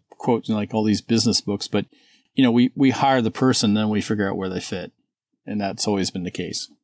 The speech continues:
So we might have hired you to be our marketing director, but, you know, if we found out actually you're really good at, you know, running something else, so we'll just put you there. And if that's what you wanna do. And we also, like, said, "What, where do you wanna be in this organization?" And we've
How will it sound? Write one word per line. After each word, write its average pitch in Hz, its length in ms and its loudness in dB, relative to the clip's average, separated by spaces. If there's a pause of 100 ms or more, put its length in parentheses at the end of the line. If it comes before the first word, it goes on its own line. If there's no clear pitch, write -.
(220)
So - 180 0
we 123 160 4
might 151 180 4
have 127 80 0
hired 117 320 4
you 110 100 6
to 107 100 0
be 104 140 2
our 98 120 -2
marketing 104 500 -2
director, 95 400 -6
but, 98 200 0 (1200)
you 113 80 2
know, 101 140 2
if - 240 -8
we 120 120 4
found 113 280 4
out 107 260 2
actually 107 360 2
you're 104 180 2
really 110 300 2
good 107 260 2
at, 98 160 0 (560)
you 104 100 -4
know, 101 80 -4
running 107 560 0 (240)
something 98 320 -2
else, 110 240 0
so 110 160 0
we'll 101 140 0
just 101 160 -6
put 90 100 -2
you 92 80 0
there. 98 260 0 (160)
And 110 140 2
if - 140 2
that's 123 240 2
what 98 120 0
you 98 100 4
wanna 92 180 -2
do. 104 300 2 (380)
And 107 280 4
we 113 80 2
also, 117 340 2
like, 95 220 2
said, 95 200 0
"What, 117 360 0
where 113 240 2
do 110 60 2
you 107 80 6
wanna 101 180 2
be 101 160 2
in 98 80 0
this 95 220 0
organization?" 98 600 0
And 95 220 -6
we've 95 320 -6